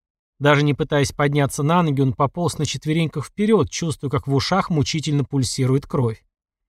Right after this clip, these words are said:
И только оказавшись в дюжине шагов от дерева, Морган осмелился оглянуться. Лунный свет просачивался сквозь кроны древних деревьев –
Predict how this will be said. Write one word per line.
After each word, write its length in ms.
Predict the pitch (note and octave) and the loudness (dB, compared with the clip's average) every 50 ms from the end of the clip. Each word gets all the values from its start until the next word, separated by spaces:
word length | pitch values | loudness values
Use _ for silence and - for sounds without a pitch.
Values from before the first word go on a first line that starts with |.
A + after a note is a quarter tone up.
| _ _ _ _ _ _ _ | _ _ _ _ _ _ _
И 80 | - E3+ | -8 -2
только 240 | E3+ C#4 B3 - A#3+ | 0 0 0 0 0
оказавшись 520 | G3 - A3 G#3 A#3 A3 - - G#3+ F3+ | 2 2 2 4 2 2 2 0 -2 -2
в 80 | E3+ F3 | 0 0
дюжине 340 | F3+ A3 G3+ E3+ F#3 F#3 D3+ | 2 2 2 4 2 2 2
шагов 400 | - F#3+ F3+ E3+ E3+ C#3+ - F3+ | 0 -2 -2 0 -2 -2 0 0
от 160 | F3 E3+ F3 | 0 0 2
дерева, 340 | F#3 B3 B3+ A#3+ A3+ G#3+ F3+ | 2 2 2 4 4 2 4
Морган 400 | E3 G3 A3+ A3 F#3 F#3 E3+ D#3+ | 4 4 2 2 2 0 0 0
осмелился 580 | C#3+ - - C3+ C3+ C3+ C3+ B2 - - C#3+ | -2 -2 0 0 2 2 2 0 0 -2 -4
оглянуться. 640 | B2 B2+ C3+ C3 B2 A2+ G#2+ G2+ - - C#3 C3+ - _ _ _ _ _ _ _ _ _ _ _ _ _ _ _ _ _ _ _ _ _ _ _ _ | -2 2 2 2 2 0 -2 -6 -10 -12 -12 -14 -16 _ _ _ _ _ _ _ _ _ _ _ _ _ _ _ _ _ _ _ _ _ _ _ _
Лунный 400 | - C#3+ C#3+ D3+ D3+ C#3+ C#3+ D3 | 0 2 4 4 6 4 4 2
свет 320 | C#3 - - F3 F3+ C#3+ - | 0 -2 -2 -2 -2 -2 -2
просачивался 680 | - C#3+ C#3 - - E3 D3+ C3+ - D#3+ C#3+ - - C#3+ | -2 -2 -2 0 0 -2 -2 -2 -2 -4 -4 -4 -4 -6
сквозь 300 | - - - C#3+ C3 - | -6 -2 0 0 0 0
кроны 360 | - - D#3 E3 D#3+ D3+ D3 | -2 0 2 2 4 2 2
древних 420 | C#3 C#3+ D3+ D#3 D3+ D3 D3 C3 | 2 4 4 4 4 2 2 0
деревьев – 580 | C3 C3+ F3 F3 F3 D#3 C3 A#2+ A2+ G#2 - | 0 0 0 2 4 4 4 2 0 -4 -8